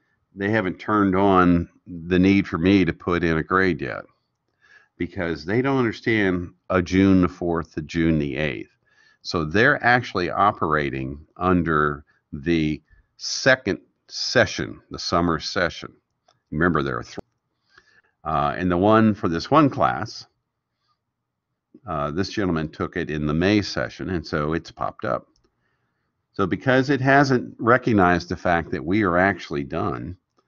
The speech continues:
it hasn't put a grade roster up yet. What does that mean for you? <clears throat> That means for you, you've got plenty of time.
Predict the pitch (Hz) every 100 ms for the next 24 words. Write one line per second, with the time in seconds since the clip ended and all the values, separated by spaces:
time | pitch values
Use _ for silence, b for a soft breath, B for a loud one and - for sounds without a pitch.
0 | _ 147 107 87 85 92 78 95 104 85
1 | 69 64 - 57 50 - - - _ _
2 | _ _ _ _ _ _ - 113 120 104
3 | 117 117 101 107 151 90 - b b b
4 | b - - - 180 101 92 160 180 160
5 | 123 113 175 127 160 123 95 127 113 92
6 | 80 156 101